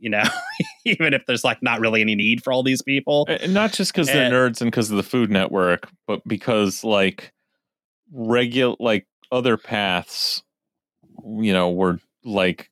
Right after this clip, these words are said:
Speaker 2: of, uh, desirable work were beginning to dwindle, you know?
Speaker 1: Yeah. Well, I think this was the last, like, visible trade job for a while, too. So, like, people who wanted to exercise some sort of skill and become a craftsman,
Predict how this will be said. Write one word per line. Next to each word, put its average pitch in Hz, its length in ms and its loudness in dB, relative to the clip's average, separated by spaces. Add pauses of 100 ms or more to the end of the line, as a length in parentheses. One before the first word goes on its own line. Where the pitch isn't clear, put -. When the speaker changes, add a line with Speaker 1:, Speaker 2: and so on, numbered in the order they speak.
(200)
Speaker 2:
of, 95 380 0 (100)
uh, 87 480 2 (240)
desirable 92 760 0
work 85 360 0
were 82 320 0 (300)
beginning 90 340 0
to - 80 -6
dwindle, 85 720 -4
you 90 160 -2
know? 85 200 -2 (520)
Speaker 1:
Yeah. 107 180 -2 (500)
Well, 226 120 2
I 247 40 2
think 302 200 0
this 247 180 0
was 233 120 2
the 180 100 2
last, 143 360 0
like, 127 140 2
visible 113 680 2
trade 107 520 0
job 113 400 0
for 123 120 -4
a 113 60 0
while, 107 260 4
too. 107 300 -2
So, 113 140 -4
like, 104 140 0
people 113 180 -2
who 120 40 0
wanted 107 180 2
to 107 140 -2
exercise 104 680 0
some 104 220 -2
sort 104 220 -4
of 98 80 -2
skill 104 460 0
and 101 80 -2
become 104 220 -2
a 107 40 -2
craftsman, 113 720 0